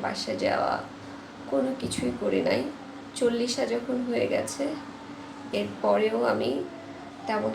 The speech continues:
কোনো রিয়্যাক্ট করি নাই বা যাই নাই, বাচ্চাদের ওইভাবে, আহ, মানে, স্টেপ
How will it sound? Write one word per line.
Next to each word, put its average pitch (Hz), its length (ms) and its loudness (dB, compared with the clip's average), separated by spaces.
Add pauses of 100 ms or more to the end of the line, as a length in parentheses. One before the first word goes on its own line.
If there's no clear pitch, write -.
কোনো 220 180 2
রিয়্যাক্ট - 480 2
করি 208 140 2
নাই - 180 4 (120)
বা 214 180 4
যাই 190 240 8
নাই, - 260 2
বাচ্চাদের 185 400 0 (400)
ওইভাবে, 233 600 2
আহ, - 720 -8
মানে, 208 140 2
স্টেপ 208 320 0